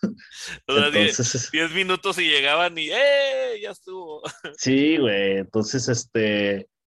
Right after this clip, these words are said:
Speaker 1: me les escondía a los profes y me iba a las canchas y jugaba fútbol. Y era bueno hasta eso, güey. <laughs> Esos güeyes que se aventaban las chilenas y se le tocaba ser el portero, me aventaba y la chingada, güey.
Speaker 2: ¿Lle-,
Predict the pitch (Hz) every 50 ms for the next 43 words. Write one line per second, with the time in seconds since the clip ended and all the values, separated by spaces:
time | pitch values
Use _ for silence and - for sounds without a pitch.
0 | _ _ _ _ _ _ _ _ _ _ _ _ _ - 143 123 117 120 113 113
1 | 110 117 110 107 104 110 127 123 - - 135 139 - - - - - 139 117 107
2 | 104 113 120 113 110 - 117 117 117 117 143 139 127 - 127 113 98 95 92 92
3 | 90 92 95 98 98 101 101 98 98 - - 107 95 98 98 95 92 - _ _
4 | _ - 117 113 104 101 98 95 92 92 90 82 - _ _ _ _ _ _ _
5 | _ _ _ _ _ _ _ _ _ _ _ _ _ _ _ - 98 139 156 120
6 | 101 131 170 180 127 107 104 - - 95 110 117 - 185 135 113 104 95 90 85
7 | - - - - - - - - - - 135 123 127 127 120 - - 113 104 107
8 | 98 98 92 - - - - - - - 107 92 92 95 104 117 120 117 110 107
9 | - 104 95 95 98 - - - 98 104 113 117 - 139 127 127 131 131 - 135
10 | 127 - - 135 135 143 151 151 - - - - - - 107 101 95 98 95 95
11 | - - - 110 110 110 110 101 101 98 - - 104 92 90 87 90 95 101 101
12 | 104 98 95 - - - - - - _ _ - 151 - -